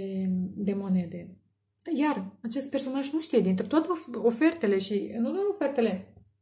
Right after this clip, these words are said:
toate posibilitățile de manifestare, de exprimare, exprimare, că am văzut valetul de cupe și acolo sunt șapte cupe,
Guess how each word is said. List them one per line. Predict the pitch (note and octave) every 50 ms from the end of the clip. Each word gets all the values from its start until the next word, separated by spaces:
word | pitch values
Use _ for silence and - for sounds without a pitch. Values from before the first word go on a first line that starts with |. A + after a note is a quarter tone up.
| _ _ _ - _ _ _ _ _ _
toate | - A3+ A3+ A#3
posibilitățile | C4 C4+ A#3+ A3+ A#3 A3 G#3+ G#3+ G#3 A3 B3 A#3+ - B3
de | G#3+ A3+
manifestare, | G#3+ G#3 G#3+ G#3+ A3+ A3+ A3+ A3+ A3+ A3+ - G#3+ G3 F3+ E3+
de | E3 E3 F3+
exprimare, | F3+ F#3+ F#3 - - G3+ F#3+ F3+ E3+ E3 D#3+ - - -
exprimare, | G#3 G3+ G3+ - - - - G3 F3+ F3 F#3 G#3+ A3+ A3 F#3 E3 E3
că | D#3 -
am | F3+ E3+
văzut | F3 E3+ F#3 F#3
valetul | F#3 F#3 F#3 F#3 - F3
de | -
cupe | - - - - - - - - _ _ _ - - - - - _
și | - -
acolo | A3 G#3 G3+ G3
sunt | F#3+ G3 F#3+
șapte | F#3 A3 G#3+ G#3 - F3
cupe, | - - E3 - - C#4 A#3+ - _